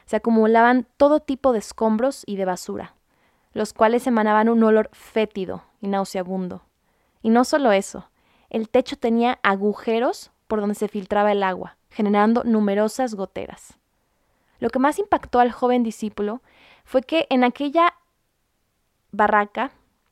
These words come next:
de apenas diez metros cuadrados vivían ocho personas,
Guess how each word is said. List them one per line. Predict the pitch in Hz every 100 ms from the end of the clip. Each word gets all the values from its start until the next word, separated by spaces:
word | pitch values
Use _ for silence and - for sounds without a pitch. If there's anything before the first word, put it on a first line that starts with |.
| _
de | 214 196
apenas | - 202 202 208
diez | 220 226
metros | 226 214 226
cuadrados | - 190 185 185 196 247 - _ - - -
vivían | 226 247 302 311
ocho | 247 254 285
personas, | 277 202 208 - 208 185 - - -